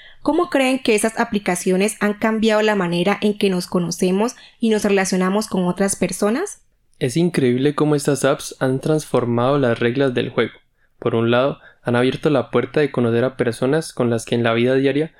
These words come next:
Speaker 2: probablemente nunca cruzaremos caminos. Gracias a la tecnología, hoy podemos conocer a alguien que vive al otro lado de la ciudad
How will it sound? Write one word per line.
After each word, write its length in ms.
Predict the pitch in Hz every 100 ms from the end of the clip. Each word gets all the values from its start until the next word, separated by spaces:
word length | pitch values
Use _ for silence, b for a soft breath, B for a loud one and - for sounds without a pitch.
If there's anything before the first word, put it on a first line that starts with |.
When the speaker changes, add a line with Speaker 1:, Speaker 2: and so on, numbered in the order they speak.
| b b -
Speaker 2:
probablemente 680 | 120 120 131 151 151 147 147
nunca 360 | 151 170 180
cruzaremos 540 | - 127 117 113 120 123
caminos. 520 | 117 117 120 123 - _ _ _ _
Gracias 300 | - 123 160
a 60 | 156
la 160 | 139
tecnología, 680 | 120 120 117 113 117 123 143 -
hoy 140 | 135
podemos 380 | - 147 156 156
conocer 420 | - 131 117 120
a 20 |
alguien 260 | 123 135 143
que 140 | -
vive 120 | 120
al 120 | 123 135
otro 240 | 135 139
lado 140 | 135
de 60 | 139
la 100 | 131
ciudad 360 | 120 120 156